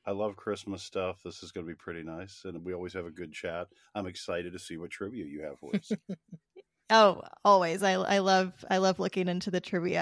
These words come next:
Speaker 2: And I knew, so for the listeners who,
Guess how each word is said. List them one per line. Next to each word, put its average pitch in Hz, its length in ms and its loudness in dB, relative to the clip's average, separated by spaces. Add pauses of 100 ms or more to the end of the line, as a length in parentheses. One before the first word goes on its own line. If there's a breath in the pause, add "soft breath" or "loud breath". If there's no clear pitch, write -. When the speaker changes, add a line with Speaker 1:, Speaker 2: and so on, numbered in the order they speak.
(140)
Speaker 2:
And 208 140 4
I 214 100 6
knew, 226 540 6
so 196 400 4 (320)
for 240 120 10
the 240 140 8
listeners 262 500 8
who, 220 520 6